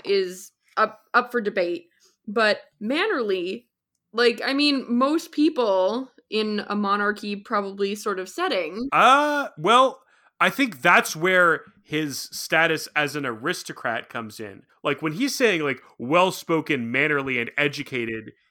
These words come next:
Speaker 2: he's talking about, like, class signifiers, right? But he wants someone who is a musician, which is an occupation for people of common birth who have to, like, get jobs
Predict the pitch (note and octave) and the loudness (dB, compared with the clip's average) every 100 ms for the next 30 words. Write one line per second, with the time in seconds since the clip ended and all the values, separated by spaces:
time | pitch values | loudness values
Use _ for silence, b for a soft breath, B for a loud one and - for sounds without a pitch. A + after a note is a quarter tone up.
0 | _ _ G3+ - A#3+ B3 A3 G3 D#3 C3+ | _ _ -6 0 2 2 0 -4 0 0
1 | - _ _ B2 A#2 _ _ - - D#3+ | -2 _ _ -10 -10 _ _ -16 -2 4
2 | F3+ F#3 - C3+ A#2 G#2 - G2+ - G1+ | 4 2 -4 -6 -6 -10 -8 -8 -8 -14
3 | - - C3 F3+ - b b _ F#3+ G3+ | -16 -4 -2 -2 -4 b b _ 0 0
4 | D#3 E3+ F3 G#3+ - - - - E3+ D#3 | 0 -2 2 2 0 -10 -10 -6 -2 -2
5 | B2+ D3+ D3+ C3+ C#3 B2 B2+ A#2+ A3 A3 | -2 -6 -6 -4 -6 -6 -8 -2 -4 -2
6 | A#2+ C#3 B B - C#3+ E3 C#3+ D3 D#3+ | -6 -6 B B -6 -4 -2 -4 -2 -2
7 | D#3+ D#3 E3 D#3+ - D3 C3 b b _ | -2 -4 -4 -4 -4 -8 -8 b b _
8 | _ - D#3 - F3 D#3+ E3 D3 B2 - | _ -8 -6 -6 -10 -6 -2 -2 -4 -4
9 | E3 D#3+ C3 B2+ D3 B2+ C3+ C3 C3+ C#3+ | -2 -2 -2 -2 -2 -4 -4 -2 -2 -4
10 | B2+ A2+ C3+ C3+ - C#3+ D#3 A2+ G2+ D#3 | -6 -6 -4 -6 -2 2 4 2 -4 -16
11 | - | -20